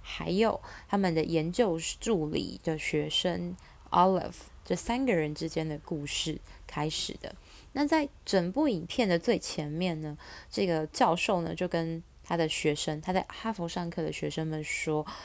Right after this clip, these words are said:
“这个学期我将带大家来了解就是人、心理学。”这些东西。那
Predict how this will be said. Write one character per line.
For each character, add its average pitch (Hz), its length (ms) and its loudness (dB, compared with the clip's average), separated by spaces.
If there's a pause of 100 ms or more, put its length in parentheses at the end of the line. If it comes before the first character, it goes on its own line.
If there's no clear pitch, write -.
(160)
“这 - 140 -2
个 196 100 2
学 156 220 0
期 165 180 -2
我 156 100 2
将 160 240 -2
带 180 120 4
大 175 100 0
家 165 140 2
来 147 240 2
了 147 280 -2
解 147 300 -4
就 160 140 -6
是 160 260 -4 (340)
人、 160 460 2 (180)
心 - 280 0
理 185 100 2
学。” 143 400 0 (280)
这 - 120 -2
些 175 160 0
东 165 320 0
西。 156 460 -4
那 - 180 0